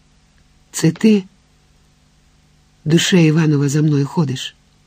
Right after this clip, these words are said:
Хіба я грішна перед тобою?» Марія не відчувала зараз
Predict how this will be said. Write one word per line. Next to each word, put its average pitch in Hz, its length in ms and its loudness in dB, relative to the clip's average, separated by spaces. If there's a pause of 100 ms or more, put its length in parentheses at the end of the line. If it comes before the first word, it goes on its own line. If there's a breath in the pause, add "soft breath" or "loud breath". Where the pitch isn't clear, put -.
(1080)
Хіба 180 280 2
я 180 220 0 (440 soft breath)
грішна 170 420 2
перед 131 280 -2
тобою?» 131 420 -2 (2750)
Марія 165 520 2 (260)
не 147 180 4
відчувала 170 580 0
зараз 151 340 -2